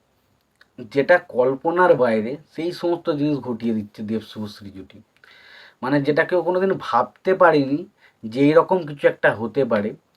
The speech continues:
সেই জিনিসটাই হচ্ছে। কি হয়, সম্ভবত কি কোনো একটা ছবি রিলিজ হওয়ার কথা ছিল দশ বছর আগে,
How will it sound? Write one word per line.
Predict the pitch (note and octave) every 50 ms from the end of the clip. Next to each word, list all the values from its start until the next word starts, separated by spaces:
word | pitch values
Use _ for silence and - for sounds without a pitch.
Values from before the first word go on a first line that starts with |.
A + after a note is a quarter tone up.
| _ _ _ _ _ _ _ _ _ _ _
সেই | - - D#3+ D#3+ E3 E3+ D3
জিনিসটাই | D3+ E3+ F3 E3+ - - - G3+ F#3+ E3+
হচ্ছে। | D3+ C#3 A#2+ G#2 - _ - - - - - _ _ _ _ _ _ _ _ _ _ _ _ _ _ _ _ _ _ _ _ _ _ - - - - _ _ _ _ _ _ _ _ _ _
কি | - G3 G3 F#3+
হয়, | D3+ C#3 B2+ A2 G2
সম্ভবত | G2 - - D3 D3 D#3 E3 E3+ F3 F3 F#3
কি | F3 - - D3+ C#3 A#2+
কোনো | G#2+ C#3 D3 D#3
একটা | D3 C#3 - C3
ছবি | B2 - C#3+ C#3+ D3+ D#3
রিলিজ | D3 C#3 C#3 D#3 D3+
হওয়ার | C#3 D3 D3+ D3 C#3+
কথা | C#3+ C#3+ B2+ - C#3+
ছিল | C#3 - D#3 D3+ E3+ F3+ - _ _ _ _ _ - - - - - - - _ _ _ -
দশ | G#3+ F#3+ G#3 G#3+ G#3 A3 G3
বছর | F#3+ G#3+ A#3 A3+ G#3+ A#3 A3 G#3 G#3
আগে, | G3+ A3 C4 C#4 C#4 -